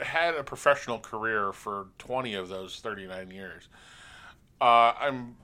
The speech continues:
by most measures, moderately successful, and I've never been to a networking event. <laughs>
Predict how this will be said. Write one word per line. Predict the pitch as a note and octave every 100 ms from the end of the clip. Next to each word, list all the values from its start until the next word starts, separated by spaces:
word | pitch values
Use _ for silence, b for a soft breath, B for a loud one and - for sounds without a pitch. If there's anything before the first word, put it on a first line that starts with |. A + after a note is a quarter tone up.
| C3+
by | C#3+
most | C#3 D3+ D3
measures, | D3 B2 B2+ A2
moderately | A2+ A2 A2 G#2+ G2+
successful, | - F#2+ - G2 - G2
and | G2
I've | B2+ A2+
never | A2+ A#2 A2+ A2
been | G#2+
to | G2+
a | F#2+
networking | F#2 F2 F2 D#2+ E2+ E2
event. | D#2+ - - - -
<laughs> | C6+